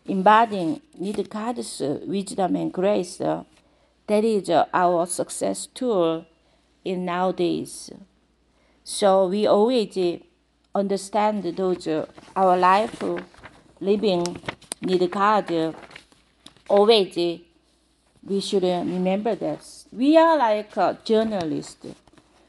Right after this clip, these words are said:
You know, we are, we are our own journalist.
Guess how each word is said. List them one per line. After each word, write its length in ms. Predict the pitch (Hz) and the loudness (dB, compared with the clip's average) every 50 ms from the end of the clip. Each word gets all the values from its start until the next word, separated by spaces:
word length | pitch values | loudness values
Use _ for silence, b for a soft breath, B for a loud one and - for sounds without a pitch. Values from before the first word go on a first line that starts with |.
| b | b
You 140 | b - 208 | b -2 4
know, 380 | 214 214 202 202 208 190 - - | 4 6 6 6 4 4 2 0
we 260 | - 190 233 247 262 | -4 -4 -2 0 2
are, 300 | 269 262 254 254 247 233 | 2 4 4 4 2 0
we 200 | 202 208 233 254 | 0 -2 -2 0
are 200 | 262 262 262 262 | 2 2 2 2
our 400 | - 226 240 240 233 226 220 - - | 2 0 0 0 0 0 -2 -2 -2
own 280 | - 285 294 294 294 | 0 2 4 4 4
journalist. 800 | 294 240 208 196 185 190 185 180 170 165 156 156 - - - - | 2 0 -4 -4 -4 -6 -8 -8 -8 -8 -8 -10 -10 -18 -16 -14